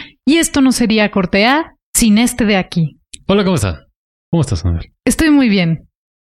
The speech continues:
Speaker 2: Qué bueno.
Speaker 1: ¿Qué tal te va?
Speaker 2: Muy bien, muchas gracias. Mucho calor, pero muy bien.
Speaker 1: Es un gusto encontrarte siempre en esta emisión de Corte A.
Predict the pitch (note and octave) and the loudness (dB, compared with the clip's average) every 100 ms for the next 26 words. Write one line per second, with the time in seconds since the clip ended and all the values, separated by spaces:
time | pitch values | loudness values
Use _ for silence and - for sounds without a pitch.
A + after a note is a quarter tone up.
0 | _ - D3 G2+ D#2 - C#4+ A#3+ G3 G3 | _ -4 0 0 -2 -2 0 0 0 0
1 | E3 D#3+ - E3+ B2+ G#2+ G2+ - F2+ F2 | 0 -4 -2 0 0 0 -2 -2 -2 -2
2 | F2 - _ _ _ - C#3 D#3+ C#3 D#3+ | -4 -12 _ _ _ -4 -2 0 0 0
3 | C#3+ A2+ A2 G2+ E2 D2+ - _ _ - | 0 0 0 -2 -2 -6 -14 _ _ -4
4 | B3 C4 B3+ A#3 - A3 G#3 F#3+ F3+ F#3 | -2 2 2 2 0 0 0 0 0 -2
5 | F#3+ F3 G3 F#3 F#3 F3+ F#3 - F#3+ F3+ | -2 -2 0 0 0 0 0 0 0 0
6 | G3+ F#3 F3+ F3 F3+ F3+ E3+ | 0 0 0 0 -2 0 0